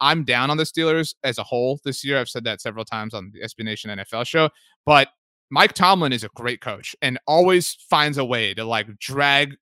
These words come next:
sometimes a lifeless Ben Roethlisberger to the finish line. And I think that the Giants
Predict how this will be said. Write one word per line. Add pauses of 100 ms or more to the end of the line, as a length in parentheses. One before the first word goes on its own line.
(160)
sometimes
a
lifeless
Ben
Roethlisberger
to
the
finish
line. (420)
And (180)
I
think
that
the
Giants